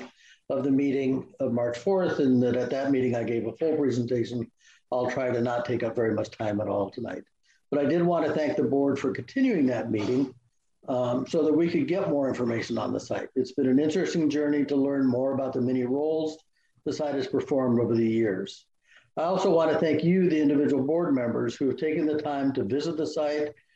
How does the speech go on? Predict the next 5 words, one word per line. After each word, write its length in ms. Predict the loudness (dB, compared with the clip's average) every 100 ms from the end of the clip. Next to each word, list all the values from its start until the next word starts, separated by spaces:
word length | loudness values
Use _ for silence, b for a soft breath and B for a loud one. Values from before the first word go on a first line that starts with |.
| _ _ _ -4
read 180 | 0 2
numerous 440 | 2 2 0 0
reports, 600 | -2 -2 -2 0 -2 -2
numerous 380 | 0 2 0 0
emails, 600 | 0 0 0 -2 -4